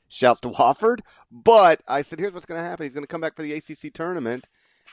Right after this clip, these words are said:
and he's gonna remind everybody why he's the best player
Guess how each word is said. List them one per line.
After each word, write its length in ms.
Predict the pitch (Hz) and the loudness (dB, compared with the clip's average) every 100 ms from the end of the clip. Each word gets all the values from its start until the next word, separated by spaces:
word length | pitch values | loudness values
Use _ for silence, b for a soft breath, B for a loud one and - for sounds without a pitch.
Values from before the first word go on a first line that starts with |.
| - | -8
and 380 | 135 139 135 127 | -4 -2 -4 -6
he's 160 | 147 | -6
gonna 160 | 147 135 | -4 -4
remind 360 | 131 127 139 | -2 -2 -2
everybody 460 | 131 143 135 98 110 | -2 -4 -4 -4 -4
why 240 | 120 98 | -6 -6
he's 220 | 107 117 104 | -6 -10 -12
the 80 | |
best 200 | 113 117 | -10 -10
player 380 | - 131 131 135 | -10 -10 -10 -14